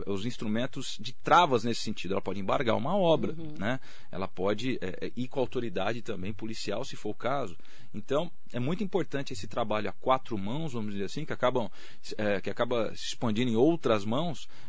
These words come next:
Speaker 1: juntamente com o crea São Paulo, pra que a gente possa ser assertivo nisso, né?
Speaker 2: Então, eh, nós estamos agora em Arujá, mas nós tivemos Poá.
Speaker 1: É, Poá. Poá nós tivemos aí há duas semanas atrás, e lá em Poá, ah, o foco foram as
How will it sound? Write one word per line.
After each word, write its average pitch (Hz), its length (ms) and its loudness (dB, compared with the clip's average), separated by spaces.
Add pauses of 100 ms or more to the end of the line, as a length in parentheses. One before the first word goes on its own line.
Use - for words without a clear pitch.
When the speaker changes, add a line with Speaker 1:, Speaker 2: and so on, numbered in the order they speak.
Speaker 1:
juntamente 139 420 0
com - 60 -2
o - 20 -2
crea 123 160 2
São 117 140 0
Paulo, 110 220 2
pra 131 100 -4
que 139 60 -4
a - 20 -2
gente 143 180 -4
possa 131 480 0
ser - 160 -2
assertivo 139 560 2
nisso, - 300 -2
né? 92 100 -4 (200)
Speaker 2:
Então, 180 540 0
eh, 156 420 0
nós 160 240 0
estamos 151 340 -2
agora 147 240 -2
em 147 80 -2
Arujá, 151 480 0
mas 185 280 0
nós 180 140 -2
tivemos 180 300 -2
Poá. 233 340 -2 (460)
Speaker 1:
É, 101 140 0
Poá. 135 440 6 (140)
Poá 123 300 6
nós 160 160 0
tivemos 117 420 2
aí 98 180 2
há 90 80 0 (300)
duas 113 640 0
semanas 92 440 0
atrás, 110 640 0 (160)
e 113 60 0
lá 117 120 4
em 156 80 0
Poá, 113 520 6 (560)
ah, 98 120 0
o 107 80 -2
foco 143 500 4
foram 143 460 4
as - 340 0